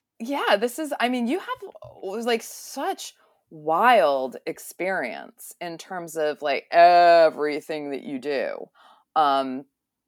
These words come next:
chemist, master gardener, all of that. Wha-, what, okay,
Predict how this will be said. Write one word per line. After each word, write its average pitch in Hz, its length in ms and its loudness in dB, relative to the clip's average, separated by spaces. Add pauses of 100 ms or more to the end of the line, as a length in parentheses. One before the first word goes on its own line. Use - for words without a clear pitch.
(760)
chemist, 160 1080 -8
master 160 360 -6
gardener, 151 340 -6
all 160 240 -6
of 160 120 -8
that. 165 240 -2 (340)
Wha-, 196 180 -6 (160)
what, 208 300 2
okay, 240 260 0